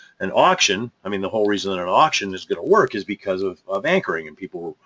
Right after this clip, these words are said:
you know, reacting to each other's, uh, bids. Um,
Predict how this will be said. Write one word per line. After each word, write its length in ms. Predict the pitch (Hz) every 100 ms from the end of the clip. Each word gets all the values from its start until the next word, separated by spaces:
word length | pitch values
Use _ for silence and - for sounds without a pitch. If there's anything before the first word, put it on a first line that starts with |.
| -
you 60 | 117
know, 120 | 78
reacting 500 | 78 85 95 - 85
to 260 | - 90 85 - - - _ _ _
each 220 | 90 92 98
other's, 480 | 90 80 76 - - _ _ _ _ -
uh, 220 | - 65
bids. 680 | 69 104 165 107 104 - - - -
Um, 380 | 101 98 92